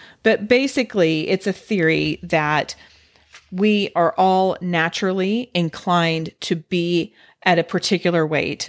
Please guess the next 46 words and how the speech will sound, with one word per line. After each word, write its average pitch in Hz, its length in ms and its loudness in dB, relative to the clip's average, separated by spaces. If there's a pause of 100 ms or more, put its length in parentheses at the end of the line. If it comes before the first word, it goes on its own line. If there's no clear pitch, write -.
within, 208 800 2
you 208 80 -2
know, 165 300 0 (160)
fifteen, 190 600 0
twenty 156 280 -4
pounds 143 280 -8
or 143 60 -10
something 143 320 -8
like 139 240 -10
that. - 300 -10 (340)
And 190 160 4
that 185 160 4
our 196 140 4
body 196 280 2
will 190 160 2
gravitate 160 1000 0
to 226 240 0
a 226 40 -2
particular 190 560 -6 (280)
spot 180 720 -2 (400)
regardless 208 680 2
of 175 240 0
what 170 240 -2
we 160 120 -2
do. 165 300 -2
So 190 220 2
we 180 180 0
might 220 240 2
be 339 100 2
able 330 140 2
to 262 120 2
take 214 280 0
it 185 80 0
out 175 220 2
of 165 80 -2
there 151 360 0
and 170 80 -4
we 170 120 0
might 180 200 -2
be 220 60 -2
able 196 140 0
to 185 80 -2
take 180 240 -4
up 165 160 -2
less 156 200 0
space, 151 460 -2